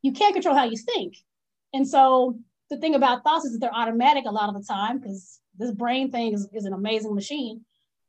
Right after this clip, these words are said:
But if you're, you're aware of it, then it's a lot easier to at least, you know, even if the bad thought comes through, you can kinda check it before the emotion hits and change it. But for empaths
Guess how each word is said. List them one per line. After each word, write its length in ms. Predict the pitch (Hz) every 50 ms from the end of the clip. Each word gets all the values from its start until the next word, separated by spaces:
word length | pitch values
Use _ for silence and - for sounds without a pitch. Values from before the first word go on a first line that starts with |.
| _ _
But 220 | 202 196 262 247 247
if 140 | 240 226 254
you're, 340 | 254 240 247 233 220 226 - _ _ _
you're 180 | 240 226 226 226
aware 360 | 208 202 220 240 339 523 381
of 200 | 240 202 190 196
it, 180 | 208 220 202 - _ _ _ _ _ _
then 240 | 202 214 233 247 247
it's 100 | 247 -
a 40 | 202
lot 240 | 214 233 233 262 247 -
easier 260 | 247 254 233 233 240
to 60 | 220
at 80 | 220 226
least, 360 | 262 294 285 277 - - -
you 80 | - 269
know, 340 | 233 214 208 208 208 208 - _ _ _ _
even 200 | 302 359 381 370 370
if 80 | 370
the 100 | 311 262
bad 500 | 208 202 208 - 208 226 262 277 262 262 -
thought 220 | 277 233 240 233
comes 260 | - 262 233 226 226
through, 280 | - 269 330 381 269 220
you 100 | 226 233
can 280 | 226 202 190 185 185 - _ _ _ _ _ _ _ _ -
kinda 160 | 247 214 208 208
check 260 | - 302 285 285 285
it 200 | 240 220 233 - _ _ _ _
before 300 | 226 226 226 - 254 233
the 100 | 214 214
emotion 440 | 214 220 226 240 254 254 254 247 220
hits 480 | 208 247 240 208 202 - - - - _ _ _ _ _ _ _ _ _ _
and 120 | 202 214 202
change 320 | - 269 285 277 240 202
it. 200 | 185 175 - 180
But 140 | 196 214 214 208
for 80 | 226 220
empaths 720 | 254 311 320 311 294 247 226 226 214 220 226 - - -